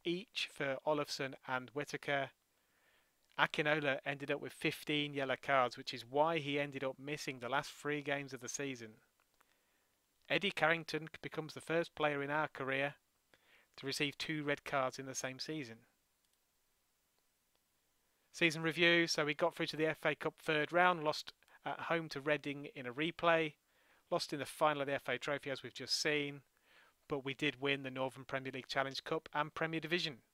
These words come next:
If we look at the league position graph, you can see that after game one we were top of the league, and after game forty-two we were top of the league, and we didn't drop off at all.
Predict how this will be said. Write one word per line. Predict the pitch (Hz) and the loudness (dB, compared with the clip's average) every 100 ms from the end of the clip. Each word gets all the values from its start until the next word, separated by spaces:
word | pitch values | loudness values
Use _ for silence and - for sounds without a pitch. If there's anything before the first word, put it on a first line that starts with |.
| _ _ _ _ _ | _ _ _ _ _
If | - | -2
we | 165 | 4
look | 165 | 4
at | 160 | 4
the | 147 | 2
league | 151 139 | 0 0
position | 135 143 - 135 | 0 2 2 2
graph, | 139 123 - | 4 4 0
you | 135 | -10
can | 139 | -8
see | - 143 | -4 0
that | 127 135 | 0 0
after | 127 - | -2 -4
game | - 139 139 | 2 4 4
one | 139 151 | 0 0
we | 147 | 0
were | 147 | 0
top | - 151 | 0 0
of | 151 | 0
the | |
league, | 147 151 151 | 0 -2 -2
and | 151 | -4
after | 147 151 | -4 -6
game | - 156 151 | 0 0 0
forty-two | 147 - 156 - - - 175 | -4 0 0 -2 -6 0 2
we | 131 | 0
were | 120 | -6
top | 120 131 - | -6 -6 -6
of | |
the | 127 | -6
league, | 117 120 | -6 -6
and | 127 | -8
we | 127 120 | -12 -10
didn't | 151 151 135 | -10 -10 -4
drop | 147 139 - | -2 0 -2
off | 127 - - _ _ _ - | -4 -6 -20 _ _ _ -4
at | 143 - | -4 -2
all. | 143 117 | -6 -6